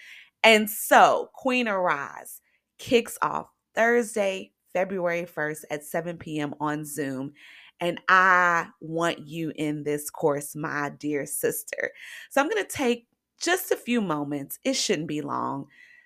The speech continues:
to talk about, like, the who, the what, the logistics around Queen Arise. Now, let me do a P S A. I did do an episode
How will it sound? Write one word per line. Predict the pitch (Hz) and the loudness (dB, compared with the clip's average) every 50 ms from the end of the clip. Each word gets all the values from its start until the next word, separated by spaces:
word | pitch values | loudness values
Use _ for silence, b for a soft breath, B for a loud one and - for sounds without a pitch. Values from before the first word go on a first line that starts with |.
| b b | b b
to | - 214 | -4 -4
talk | 208 - 208 208 214 - | -2 0 0 0 0 0
about, | 208 175 175 160 156 156 - - 156 | -2 0 2 4 4 4 4 2 -2
like, | 165 160 160 - | -4 -6 -6 -4
the | 156 156 | -6 -6
who, | 160 - - 226 226 220 208 196 160 | -6 -4 -4 -4 -4 -2 -4 -2 2
the | 170 156 | 2 2
what, | 147 147 147 143 165 185 175 170 165 143 - - _ _ _ _ _ _ _ _ _ _ _ - _ _ | 2 2 -2 -2 2 2 4 4 4 2 0 -4 _ _ _ _ _ _ _ _ _ _ _ -20 _ _
the | - 185 | 2 4
logistics | 180 180 175 165 - - 185 180 180 - - - 160 156 - - - - | 6 6 4 4 4 2 2 2 0 -2 -2 0 -2 -2 -2 -6 -8 -8
around | 156 151 156 156 147 151 147 147 | -6 -4 -2 -2 -2 -2 -2 -4
Queen | - 160 147 139 | -6 -8 -6 -6
Arise. | 131 101 - - 50 - - - - B B B B B B B | -6 -6 -2 0 0 0 0 -2 -10 B B B B B B B
Now, | - 185 | 2 4
let | 185 202 226 247 | 8 8 8 8
me | 294 330 302 | 8 2 0
do | 233 254 220 | 4 4 4
a | 202 | 2
P | 208 - 190 165 | 2 -2 -2 -2
S | 143 156 - - - | -2 -2 -4 -4 -4
A. | 143 135 - - | -4 -4 -4 -4
I | - 180 180 170 | -4 -6 -6 -2
did | - 220 262 294 294 294 | -2 0 0 -2 -2 -4
do | - 247 226 208 202 | -4 -2 -2 -2 -2
an | 190 160 - | -4 -4 -2
episode | - 165 170 - 180 170 - - 165 143 139 143 139 143 143 147 151 147 | -2 -4 -2 -2 -4 -4 -4 -2 -2 -2 -2 -2 -2 -2 -2 -2 -2 -4